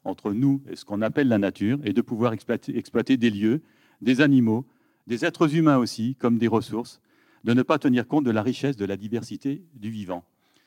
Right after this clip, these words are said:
Bruno Latour nous a quittés, euh, il y a, il y a quelques jours, et je voudrais, euh, parler un petit peu, euh, justement, puisque c'est un, un rapport avec, euh, ce qui nous anime aujourd'hui, à la, à la suite de James Lovelock,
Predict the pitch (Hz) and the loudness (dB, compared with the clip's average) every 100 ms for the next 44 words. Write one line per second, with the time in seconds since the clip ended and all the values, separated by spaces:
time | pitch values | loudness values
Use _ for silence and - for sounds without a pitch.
0 | _ _ _ _ _ _ _ _ _ _ | _ _ _ _ _ _ _ _ _ _
1 | _ _ _ _ 131 123 135 135 127 170 | _ _ _ _ -6 4 6 6 2 0
2 | 151 117 123 135 - 147 135 110 101 101 | 0 0 -4 -4 0 2 2 0 -2 -6
3 | - 104 110 101 95 98 107 104 123 101 | -8 -4 0 0 0 -2 -2 -2 -4 -6
4 | 104 92 120 160 165 - _ _ _ 104 | -6 -2 0 0 -2 -10 _ _ _ -8
5 | 101 117 120 139 143 113 101 101 - _ | 0 2 2 4 4 2 0 -4 -14 _
6 | _ _ _ _ _ _ 127 120 131 113 | _ _ _ _ _ _ -2 2 4 2
7 | 113 120 143 131 104 98 - - 107 113 | -2 0 2 2 0 -4 -10 -16 -10 -8
8 | 127 120 147 117 - 104 110 104 113 104 | -2 0 0 -2 -10 -8 -2 -2 2 2
9 | 98 113 127 120 101 98 98 98 90 87 | 2 2 2 2 2 0 -2 -2 0 0
10 | 82 - 92 107 104 107 117 117 98 101 | -2 -4 -2 -2 2 4 4 2 0 0
11 | 104 143 143 110 101 - _ - 120 131 | 0 2 4 4 0 -6 _ -4 -2 -2
12 | - 165 123 - 151 - 131 107 113 - | -4 -4 -4 -2 -4 -4 -4 -2 -2 -4